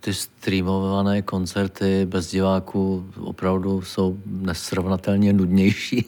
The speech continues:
<laughs> když tam není ta zpětná vazba. A, eh,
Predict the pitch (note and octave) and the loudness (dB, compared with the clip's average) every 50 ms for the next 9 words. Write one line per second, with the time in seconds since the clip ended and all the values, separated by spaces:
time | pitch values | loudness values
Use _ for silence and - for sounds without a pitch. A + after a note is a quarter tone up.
0 | - - - A#2 - - _ - - - - F3 F#3 E3+ C3 - G#2 F#2+ - - | -4 -6 -6 -6 -6 -6 _ -12 -10 -2 2 2 2 2 2 0 -4 -4 -2 0
1 | G2+ G2 G2 G2+ G2+ F#2 - G2 F#2+ - - G2 F2+ F2+ - - G2 F#2+ F#2 F2+ | 2 2 4 4 2 2 2 0 -2 0 0 0 0 0 2 2 2 4 4 2
2 | F2+ E2 E2 D#2+ F#2 F2+ F#2+ G2 - - - - - - - - - - - - | 2 0 0 0 0 0 -2 -4 -6 -12 -12 -12 -12 -12 -12 -12 -14 -14 -16 -20
3 | - _ _ _ - - G#2 G2 F2+ F2 F2+ F2 F2 F2 F2+ E2+ E2 - - - | -20 _ _ _ -8 -2 2 4 6 6 6 6 4 2 -2 -4 -8 -14 -20 -20
4 | - - - - - _ _ _ _ _ _ _ _ - - - - - - - | -20 -20 -20 -20 -20 _ _ _ _ _ _ _ _ -14 -14 -14 -16 -20 -20 -14
5 | _ - G2 F#2 F2 F2 F2 F2+ F2 E2+ E2+ | _ -6 -4 -2 -2 -2 -2 -4 -4 -6 -6